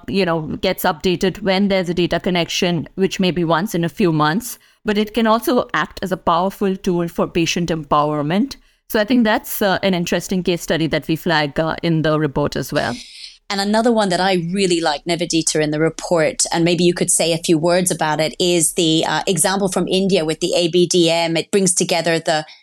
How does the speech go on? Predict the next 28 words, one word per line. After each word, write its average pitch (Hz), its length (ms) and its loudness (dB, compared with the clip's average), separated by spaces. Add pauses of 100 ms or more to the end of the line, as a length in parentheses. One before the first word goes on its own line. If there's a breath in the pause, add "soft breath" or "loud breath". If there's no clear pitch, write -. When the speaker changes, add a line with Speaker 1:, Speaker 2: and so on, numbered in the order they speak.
(100)
Speaker 2:
theme 262 320 2
of 185 120 0
digitalization 190 840 2
with 175 140 -6
that 180 200 -2
of 170 120 -4
the 175 180 -8
importance 185 580 0
of - 120 -8
policy 175 400 0
and 160 100 2
advocacy. 165 800 -2 (500 loud breath)
And 170 320 -2 (120)
that 196 280 -2 (120)
initiative 196 760 0
there, 165 480 0
um, 165 300 -2 (100)
by 190 160 2
the 196 80 0
Ministry 180 380 2
of 170 80 -2
Family 165 280 -2
and 160 80 -4
Health 165 300 -2
Welfare, 160 760 0
um, 156 400 -2
in 185 160 0
India, 175 640 2